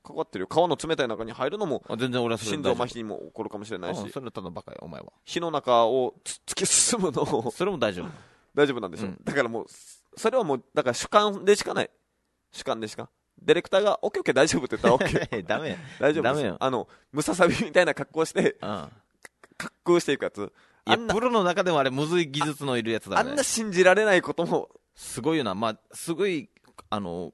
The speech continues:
Speaker 1: うん。
Speaker 2: 映像は撮れるけども。
Speaker 1: そうそう。だから、あれもチャレンジして、今年は。
Speaker 2: <laughs> あれ命に関わらない。
Speaker 1: あれは命に関わらない。
Speaker 2: あれ命に関わらない。バカだよ、あれ、それ。
Speaker 1: あれはムササビの方-、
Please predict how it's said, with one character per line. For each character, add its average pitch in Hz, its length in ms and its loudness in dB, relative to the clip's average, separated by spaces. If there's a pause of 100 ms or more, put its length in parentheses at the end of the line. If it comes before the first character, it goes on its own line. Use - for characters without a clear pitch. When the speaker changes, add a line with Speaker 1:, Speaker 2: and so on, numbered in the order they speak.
(120)
Speaker 1:
う 110 80 -8
ん。 101 200 -10 (360)
Speaker 2:
映 113 140 -4
像 113 100 -8
は 110 60 -6
撮 120 100 -10
れ 123 80 -6
る 135 80 -8
け 107 80 -10
ど 87 100 -12
も。 82 120 -14
Speaker 1:
そ 127 80 -12
う - 20 -18
そ - 260 -14
う。 - 80 -10
だ 127 60 -2
か 120 80 -6
ら、 101 160 -4
あ - 80 0
れ 175 80 -4
も 151 160 -10 (300)
チ 147 80 0
ャ 135 40 -6
レ 120 60 -8
ン 98 60 -12
ジ 98 100 -16
し - 80 -16
て、 - 220 -6 (160)
今 - 100 -14
年 104 160 -12
は。 90 80 -2
Speaker 2:
<laughs> - 480 0
あ - 60 2
れ 202 80 4
命 196 180 0
に 160 80 -4
関 139 120 -2
わ 127 100 2
ら 117 80 2
な 95 100 -2
い。 78 140 -10
Speaker 1:
あ 185 80 8
れ 214 80 8
は 208 60 10
命 180 240 -2
に 139 40 -4
関 - 80 -2
わ 185 60 4
ら 214 80 4
な - 0 -
い。 - 20 4
Speaker 2:
あ 226 60 2
れ 240 60 4
命 202 80 -6
に 175 60 -4
関 156 120 -2
わ 147 60 -2
ら - 20 -
な - 20 -4
い。 120 40 -14
バ 160 100 4
カ 220 100 4
だ 160 80 2
よ、 117 80 6
あ 101 40 2
れ、 113 120 2
そ 113 140 0
れ。 - 60 0
Speaker 1:
あ - 20 0
れ 147 60 2
は - 120 -4
ム 139 120 -8
サ 175 120 -2
サ 160 140 -8
ビ 156 100 -8
の 151 100 -4
方-、 139 240 -4